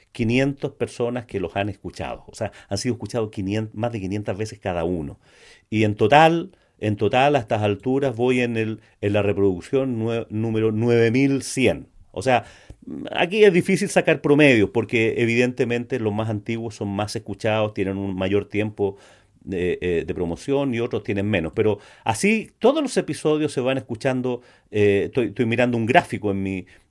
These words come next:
en mi, en mi computador, en, en mi dashboard, que te da... Anchor, que es la plataforma donde se sube lo de Spotify, donde me entrega esta información, ¿no es cierto?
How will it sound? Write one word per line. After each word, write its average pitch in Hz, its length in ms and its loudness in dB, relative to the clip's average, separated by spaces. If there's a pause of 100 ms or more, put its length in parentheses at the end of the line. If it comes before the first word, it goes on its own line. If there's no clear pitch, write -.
(100)
en 101 200 -2
mi, 98 240 -2
en 101 140 -2
mi 101 80 0
computador, 98 600 0
en, 92 200 -2
en 92 160 -2
mi 95 100 -2
dashboard, 80 560 -4
que - 140 -8
te 87 120 -6
da... 95 520 -2 (220)
Anchor, 104 500 -2
que 95 120 -8
es 90 60 -6
la 90 140 -4
plataforma 98 480 -4
donde 92 160 -4
se - 100 -16
sube 101 240 -4
lo 82 120 -2
de 78 60 -2
Spotify, 107 540 -6 (300)
donde 98 240 -4
me 92 40 -2
entrega 107 260 0
esta 95 120 -6
información, 92 540 -4
¿no 87 40 -6
es - 60 -12
cierto? 117 320 -6